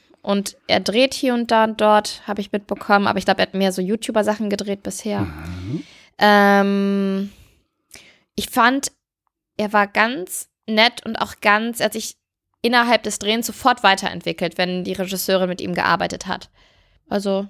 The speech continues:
Speaker 2: Also nicht so wie du.
Speaker 1: nicht so wie ich,
Speaker 2: Nicht
Speaker 1: wo
Speaker 2: so wie
Speaker 1: Hopfen
Speaker 2: du.
Speaker 1: und Malz verloren ist.
Speaker 2: <laughs> Spielst immer nur deinen Stiefel. Ja, ja, ja.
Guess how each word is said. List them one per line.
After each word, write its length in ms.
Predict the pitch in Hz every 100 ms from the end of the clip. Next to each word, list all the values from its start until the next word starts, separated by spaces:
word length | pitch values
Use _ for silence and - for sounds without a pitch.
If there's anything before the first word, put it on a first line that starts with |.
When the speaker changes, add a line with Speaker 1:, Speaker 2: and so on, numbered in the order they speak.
| -
Speaker 2:
Also 180 | -
nicht 220 | 107 101 -
so 160 | 117
wie 120 | 95 -
du. 480 | - - 92 - - _ _
Speaker 1:
nicht 180 | 285 294
so 120 | 262
wie 200 | 269 - -
ich, 680 | 311 262 - - - - _ - - -
Speaker 2:
Nicht 140 | 285
Speaker 1:
wo 60 | -
Speaker 2:
so 60 | 302 214
wie 60 |
Speaker 1:
Hopfen 260 | 277 277 277
Speaker 2:
du. 60 | 277
Speaker 1:
und 120 | 240
Malz 300 | 214 202 -
verloren 580 | 233 202 208 190 90 -
ist. 680 | - 339 285 175 - - -
Speaker 2:
<laughs> 280 | _ - -
Spielst 420 | - 139 147 -
immer 220 | 139 165
nur 140 | 139
deinen 320 | 117 117 123 135
Stiefel. 580 | - 131 110 101 95 - - -
Ja, 180 | 240 277
ja, 240 | 254 196
ja. 320 | 160 123 98